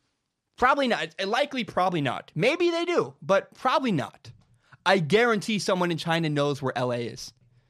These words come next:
I, I guar-, it's just the truth. A global city versus a regional city. Paul George's brand could have been bigger, winning championships or competing for championships with the Lakers. So maybe he did miss out on forty-six million, but could he have made it up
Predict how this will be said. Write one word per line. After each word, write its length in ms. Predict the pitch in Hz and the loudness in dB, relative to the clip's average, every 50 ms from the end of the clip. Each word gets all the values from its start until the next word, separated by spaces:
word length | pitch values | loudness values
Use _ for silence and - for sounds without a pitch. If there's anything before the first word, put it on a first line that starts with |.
| _ _ - | _ _ -2
I, 120 | 156 160 - | -2 0 2
I 100 | 160 170 | 2 4
guar-, 240 | 143 175 202 202 | 6 6 6 6
it's 120 | 190 170 - | 4 2 2
just 200 | 214 165 - _ | 0 -2 -2 _
the 80 | - 160 | -4 -2
truth. 340 | - 302 339 320 220 - _ _ _ _ _ _ _ _ _ _ _ | 0 0 0 0 -2 -6 _ _ _ _ _ _ _ _ _ _ _
A 60 | - 165 | -2 0
global 280 | 156 185 226 240 226 | 2 4 4 4 2
city 240 | 220 - 208 175 190 | 0 0 -2 -2 0
versus 280 | 165 175 170 143 160 170 | 0 0 -2 0 0 0
a 100 | 165 147 | 0 0
regional 400 | 147 170 190 170 160 170 151 127 | 0 0 0 0 0 0 -2 -2
city. 320 | - - 120 117 113 - _ _ _ _ _ _ _ _ _ _ _ _ _ _ _ _ | -2 -6 -6 -6 -10 -12 _ _ _ _ _ _ _ _ _ _ _ _ _ _ _ _
Paul 220 | - - 180 196 | -2 0 2 2
George's 340 | 180 185 190 180 165 156 156 | 2 2 2 2 0 -2 -4
brand 420 | 135 113 135 147 170 170 160 151 139 | -6 -2 0 0 2 2 0 -2 -2
could 160 | - 160 151 | -4 -4 -4
have 100 | 147 131 | -2 -2
been 200 | 139 156 143 135 | -2 -2 -2 0
bigger, 420 | 131 151 151 135 131 123 120 117 - _ _ _ _ _ - | 0 0 2 2 0 0 -2 -4 -8 _ _ _ _ _ -4
winning 300 | 123 143 156 175 180 160 | -2 0 0 0 0 0
championships 440 | - 170 147 143 135 135 151 139 - | -2 -2 -2 -2 -2 -2 -4 -4 -4
or 100 | 156 135 | -6 -4
competing 400 | - 151 135 - 185 196 202 185 | -4 -6 -4 -2 -2 -2 -4 -4
for 120 | - 175 | -6 -6
championships 640 | 143 - 185 180 165 160 135 - 143 123 - - - _ _ _ _ _ _ _ | -4 -2 -2 -2 -2 -2 -4 -4 -4 -4 -6 -10 -16 _ _ _ _ _ _ _
with 220 | - 139 135 131 - | -4 -2 -2 -2 -2
the 120 | 135 131 | -2 -2
Lakers. 520 | 127 123 120 - - 107 - - - - - _ _ _ _ _ _ _ _ _ _ _ _ _ _ | -2 -2 -4 -6 -8 -14 -14 -18 -20 -20 -20 _ _ _ _ _ _ _ _ _ _ _ _ _ _
So 120 | - 180 185 | -2 0 2
maybe 220 | 196 233 262 262 | 2 4 4 4
he 120 | 208 226 | 2 2
did 140 | 220 269 262 | 0 0 -2
miss 200 | 254 226 170 - | -2 -2 0 2
out 180 | 190 160 156 - | 2 2 2 2
on 480 | - 143 147 147 143 139 139 135 131 123 - _ _ _ _ _ | 0 0 0 0 0 0 -2 -2 -4 -6 -10 _ _ _ _ _
forty-six 680 | - 170 165 156 135 - - - 131 - - 165 - - | -6 -4 -4 -4 -4 -8 -12 -16 -10 -4 -4 -4 -2 0
million, 240 | 175 196 202 156 139 | 0 0 0 0 0
but 120 | 143 139 | -2 -4
could 120 | - 180 | -2 -2
he 60 | 185 190 | 0 0
have 100 | 165 143 | 0 0
made 160 | 160 156 139 | 0 -2 0
it 80 | 131 | 0
up 220 | 139 156 185 - | 0 0 0 0